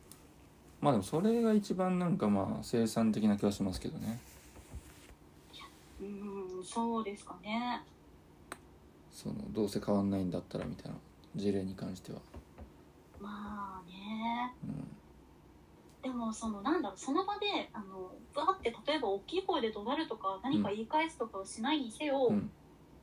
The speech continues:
Speaker 2: なんか、「不機嫌です」っていう、「嫌な状態です、自分は」っていうのを表明する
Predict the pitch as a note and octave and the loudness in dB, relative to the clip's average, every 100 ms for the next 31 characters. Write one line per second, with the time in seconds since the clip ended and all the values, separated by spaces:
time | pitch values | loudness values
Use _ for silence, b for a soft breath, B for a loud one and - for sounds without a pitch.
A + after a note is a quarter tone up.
0 | - - - A3+ G#3+ F#3+ - - - - | -20 -18 -6 -4 -2 -6 -8 -20 -20 -2
1 | F#4 G4 E4 A#3+ - - - - - A#3 | 2 4 4 2 -6 -18 -20 -20 -14 -6
2 | G3+ - G#3 - - F#3 F3+ F#3 C#4+ F4 | -6 -4 -8 -10 -6 -4 -4 0 2 2
3 | C4+ A3 A3 - - A3 A3 A3+ G3 F#3 | 2 2 0 -4 -6 -2 2 2 0 -4
4 | G#3 G#3 G#3 A3 - F#3 A3 G3+ C4+ C#4+ | -4 -4 -4 -6 -4 -2 2 2 2 0
5 | D4+ D4+ D4 D4+ D4+ | -2 -2 -2 0 -2